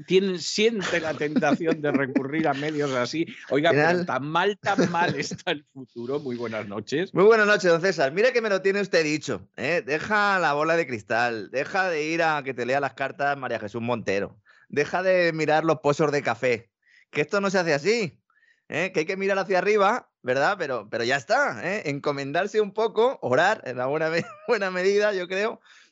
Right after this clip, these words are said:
Speaker 2: pero no podemos adivinar las cosas. La verdad es que pintan, no es que pinten mal, porque es que mal ya están, ¿no? Pero la verdad es que se avecina un futuro para España tremendo, sobre todo en las altas esferas. Hoy vamos a entrar a hablar de ello, mientras que en otros, eh, sitios del planeta, pues, se están produciendo fenómenos históricos,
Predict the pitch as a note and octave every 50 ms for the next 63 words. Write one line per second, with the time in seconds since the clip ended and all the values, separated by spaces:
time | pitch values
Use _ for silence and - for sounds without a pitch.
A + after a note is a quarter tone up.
0 | _ _ - - G#2+ G#2+ A#2+ D3 E3 A#3+ C4 A#3+ G3+ F#3 E3 - C3+ C#3 C3 C3
1 | C3 B2 A#2+ A#2 A#2 A2+ - G#3+ G#3+ F#3 E3 B2+ A2 A2 B2+ - - A#3+ - -
2 | G#3 G3 - D#3 C#3+ C3 A#2 A2+ A2+ A2 G#2 F#2+ F#2 - _ - - - _ _
3 | _ _ _ _ _ - B2 B2+ C3 C3+ C#3 D3 G3+ - - C4 C4 C4+ B3 A#3
4 | G#3+ D#3+ F3 D3 C3 B2+ D#3 A3 C4 B3+ F#3+ C#3 - C#3+ - - C#3+ - - F3
5 | F3+ F#3+ G3+ F#3+ F3 C#3+ C#3 B2 - G3 A3 C#4 C4+ E3+ D#3 G3+ - - _ -
6 | C3 C3+ C3 C3 B2 B2 C3+ - - B3 A#3+ - G3+ E3+ D3+ B2+ - D3 D#3+ G3+
7 | A3 G#3+ G#3+ G3 F#3 F3+ E3+ D#3 C#3+ D#3+ D#3 - D3 D3+ D3 C#3 C3+ C3 B2 A#2+
8 | A#2 A#2+ C#3+ D3 E3 F3 F#3 G3 - - _ - - - _ _ - - B2+ B2+
9 | C3 D3 E3 F3 F3+ F#3 F#3+ F#3 - B2+ A#2+ A2+ A#2 C#3+ D3+ D#3 D#3 C#3 F3 C#3
10 | - - C3 A#2 B2 A2+ A#2+ C3+ C#3+ D#3 E3 - C#3+ C#3+ D#3+ D#3+ D#3+ D3+ D3 C3
11 | B2 C3+ C3 C3 B2 A#2+ A#2+ A#2+ A#2+ G#2+ A2+ A#2 A#2 B2 B2+ D3 F3+ - _ _
12 | _ - - - - - - A2+ B2 G#2+ A2+ G#2+ - - D#2+ F#2 A2 A#2 E3+ F#3+
13 | F3+ - - D3+ C#3 C3+ - D#3 D#3 D3 D#3 D3+ D3 D3 D3 C3 D3+ D3+ D3 D#3
14 | D#3 F3+ A3 A3 D3 B2+ A2 A2+ - C3 C3 C3+ D3 D3+ C#3+ C#3 D#3+ E3+ C#3+ C3+
15 | B2+ B2+ C3+ C#3+ D3 D3 C#3+ D3+ D3 C3+ - D#3+ D#3 D#3 D3+ - - F3+ G#3 -
16 | _